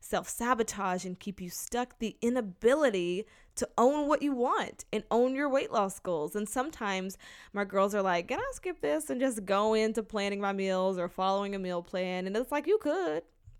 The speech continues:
you really could. <laughs> But why? And so I'm gonna give you one of the same talks. You know, I give to them on the weekly coaching calls.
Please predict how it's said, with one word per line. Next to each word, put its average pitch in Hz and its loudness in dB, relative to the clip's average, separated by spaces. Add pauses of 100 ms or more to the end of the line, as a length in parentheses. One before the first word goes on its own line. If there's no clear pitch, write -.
(300)
you 214 -4
really 254 2
could. 208 -2
<laughs> 370 4 (640)
But 247 0
why? 254 2 (540)
And 262 2
so 262 6
I'm 240 2
gonna 277 0
give 214 -2
you 196 -4
one 208 -2
of 240 -2
the 233 0
same 185 -6
talks. - -12
You 175 -8
know, 175 -4
I 170 -4
give 190 -4
to 202 -8
them 175 -4
on 165 -6
the 165 -4
weekly 170 -8
coaching 262 0
calls. 208 0